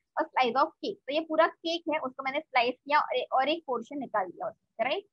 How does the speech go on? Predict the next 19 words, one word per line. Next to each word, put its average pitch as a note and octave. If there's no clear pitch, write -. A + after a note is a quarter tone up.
तो F4
similarly D#4+
हम D4+
ऐसे C4+
ही F4+
हमारे D4
string D#4+
को D#4+
भी F4
slice B3+
कर G#3
सकते -
हैं। -
तो E4+
यहाँ B3+
पे C#4
let's -
take E4
this C4